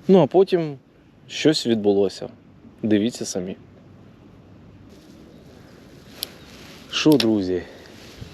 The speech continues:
Дімончик таки вловив судачка. І ще покльовка в нього, каже, була.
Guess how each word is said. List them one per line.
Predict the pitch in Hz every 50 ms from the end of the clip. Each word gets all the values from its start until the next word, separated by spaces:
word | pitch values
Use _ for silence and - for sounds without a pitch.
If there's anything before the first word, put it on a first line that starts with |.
| - - - - - - - - - - - - - - - - - - -
Дімончик | 101 92 101 110 120 139 165 165 151 - 165 143
таки | - - 127 - - 139 139 135
вловив | 117 98 95 95 101 104 120 143 151 135 113 95 78 -
судачка. | - - 95 92 95 - - - - 120 131 151 165 160 - - - - - - - - - - - - - - - - - - - - - - - - - - - - - - - - - - - -
І | -
ще | 98 - - 120
покльовка | 120 - 175 175 - 143 113 104 95 - - 107
в | 101
нього, | 104 104 101 98 101 95 -
каже, | 107 101 98 101 98
була. | 95 98 101 101 101 98 92